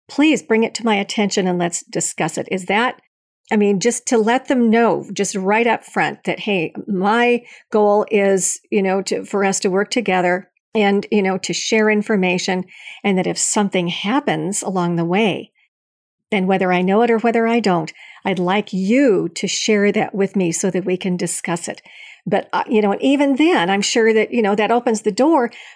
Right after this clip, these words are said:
but you've got to build the trust so that if that person does mention something, then you know how to discuss it.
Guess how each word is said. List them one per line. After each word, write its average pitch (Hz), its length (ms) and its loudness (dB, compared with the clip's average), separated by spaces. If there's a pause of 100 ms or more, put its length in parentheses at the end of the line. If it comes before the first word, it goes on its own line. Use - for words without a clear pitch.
but 220 300 0 (380)
you've 220 340 0
got 233 240 0
to 233 100 -2
build 220 300 2
the 214 80 0
trust 294 400 -2
so 226 100 2
that 214 140 0
if 220 160 0
that 226 220 -2
person 220 420 2
does 208 760 2
mention 190 460 2
something, 180 640 0 (480)
then 208 640 2 (260)
you 220 320 2
know 214 220 4
how 247 340 0
to 254 140 0
discuss 165 520 -4
it. - 260 -10